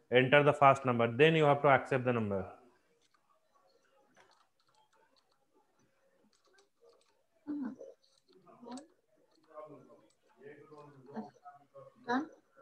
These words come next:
Speaker 1: Yes. Then for accepting the integer value, what to write?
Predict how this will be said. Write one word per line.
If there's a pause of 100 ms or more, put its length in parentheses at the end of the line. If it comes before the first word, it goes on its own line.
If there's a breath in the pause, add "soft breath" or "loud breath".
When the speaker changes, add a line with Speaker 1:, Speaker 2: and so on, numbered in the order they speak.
(1000)
Speaker 1:
Yes. (560)
Then
for
accepting
the
integer
value, (380)
what
to
write?